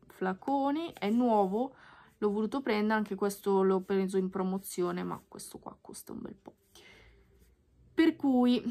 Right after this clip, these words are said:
diciamo che, mm, ho detto: "Lo provo", cioè li provo tutte e tre e poi vi farò sapere nei prodotti finiti.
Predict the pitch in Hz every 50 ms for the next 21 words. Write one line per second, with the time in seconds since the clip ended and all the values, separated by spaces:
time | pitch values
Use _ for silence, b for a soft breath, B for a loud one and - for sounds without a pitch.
0 | B B B B B B 277 254 - 262 - - 220 190 190 202 208 214 214 214
1 | - 202 185 185 - - - 202 196 190 185 190 190 185 180 - - 190 190 180
2 | - - _ - 180 175 202 240 233 - 185 175 170 165 175 190 - - _ _
3 | _ _ _ _ _ - - _ - - _ _ - - - - 202 - - 202
4 | 214 240 233 - 220 214 196 196 196 233 220 - - 302 - - 196 175 175 -
5 | - - - 214 208 - 190 175 175 180 180 190 185 - 190 190 185 190 - -
6 | 180 - - 170 170 160 175 180 185 - - 185 180 185 - - - - - -
7 | - - - - - - 175 180 - - 98 98 - - - - - 202